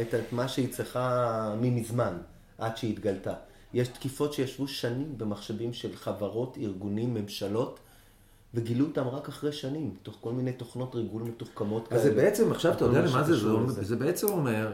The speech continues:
Speaker 2: אם פעם היה... רוסיה הייתה שותלת במערב, איזה קים פילבי כזה, מרגל, אה, רדום, ומעירים אותו באיזשהו שלב, אוקיי? אז זה, זה, זה מתנהג דומה, זה, זה הריגול המודרני,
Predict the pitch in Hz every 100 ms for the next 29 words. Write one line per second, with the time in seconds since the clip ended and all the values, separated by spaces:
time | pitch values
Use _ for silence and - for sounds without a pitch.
0 | 120 147 139 139 131 117 127 131 - -
1 | - - - - 107 147 - 117 107 123
2 | - 110 127 123 113 104 101 95 95 113
3 | 95 92 131 135 131 143 135 107 113 113
4 | 92 90 90 90 87 98 87 120 135 139
5 | 139 135 123 104 113 104 117 127 - -
6 | - - - - - - 104 120 127 127
7 | 147 175 220 226 180 143 147 160 151 143
8 | 120 120 151 - - - - - 117 170
9 | 196 - 113 110 123 - 117 104 117 113
10 | 120 123 139 131 190 233 123 95 104 156
11 | 170 196 208 214 214 202 214 151 87